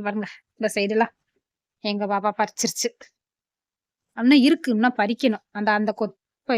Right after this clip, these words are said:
இந்த சைடு இது. அதான். அங்க பாருங்க, அதான். அந்த சைடுலாம் இன்னும் பறிக்கல, பாப்பா பறிச்சிட்டு இருக்கு. இந்தா. எப்படி இருக்கு பாருங்க, சூப்பரா, அழகா. இதெல்லாம் இன்னும் இங்க பறிக்கல, இதெல்லாம் இன்னைக்கு உள்ளது, இன்னும் பறிக்கல. அங்கெல்லாம் இருக்கு,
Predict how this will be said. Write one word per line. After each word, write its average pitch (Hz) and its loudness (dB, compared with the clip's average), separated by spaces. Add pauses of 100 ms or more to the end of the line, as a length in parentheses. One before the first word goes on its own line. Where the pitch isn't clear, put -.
இந்த 196 -6
சைடு 196 -8
இது. 262 -14 (600)
அதான். 202 -20 (680)
அங்க 190 -12 (100)
பாருங்க, 175 -10 (140)
அதான். 220 -12 (560)
அந்த 220 -4
சைடுலாம் 220 -2
இன்னும் 208 -10
பறிக்கல, 202 -8 (320)
பாப்பா 185 -16
பறிச்சிட்டு 208 -8
இருக்கு. - -12 (600)
இந்தா. 208 -12 (880)
எப்படி 277 0
இருக்கு 202 -6
பாருங்க, 185 -6 (140)
சூப்பரா, 202 -6 (120)
அழகா. 202 -4 (1300)
இதெல்லாம் 233 4
இன்னும் 220 0
இங்க 202 -4 (100)
பறிக்கல, 202 -2 (200)
இதெல்லாம் 202 -2
இன்னைக்கு 202 -6
உள்ளது, 208 -2 (120)
இன்னும் 196 -4
பறிக்கல. 185 -4 (600)
அங்கெல்லாம் 220 -2
இருக்கு, 277 -2